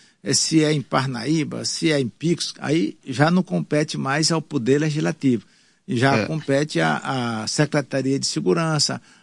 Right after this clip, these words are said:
Speaker 1: à Polícia Militar do Estado do Piauí, mas a nossa parte nós fizemos. Nós colocamos também uma emenda de bancada para o Hospital São Marcos, que trabalha, o,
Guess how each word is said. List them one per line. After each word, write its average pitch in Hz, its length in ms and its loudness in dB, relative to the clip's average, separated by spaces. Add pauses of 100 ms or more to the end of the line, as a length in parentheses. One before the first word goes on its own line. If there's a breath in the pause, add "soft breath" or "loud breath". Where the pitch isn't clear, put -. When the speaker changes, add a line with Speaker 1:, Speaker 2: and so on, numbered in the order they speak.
Speaker 1:
à 131 120 -2
Polícia 143 480 4
Militar 135 680 0
do 123 140 -8
Estado 127 380 -2
do - 40 -14
Piauí, 143 220 0
mas 202 180 4
a 233 80 2
nossa 208 300 2
parte 202 600 -4 (200)
nós 190 280 4
fizemos. 190 540 2 (520)
Nós 170 240 6
colocamos 160 760 -2 (140)
também 139 240 0
uma 147 140 2
emenda 143 300 0
de 139 80 0
bancada 143 480 -2
para 156 220 -2
o 160 40 0
Hospital 147 540 -4
São 175 280 -6
Marcos, 147 580 -8 (1000)
que 147 160 4
trabalha, 156 920 0
o, 113 920 0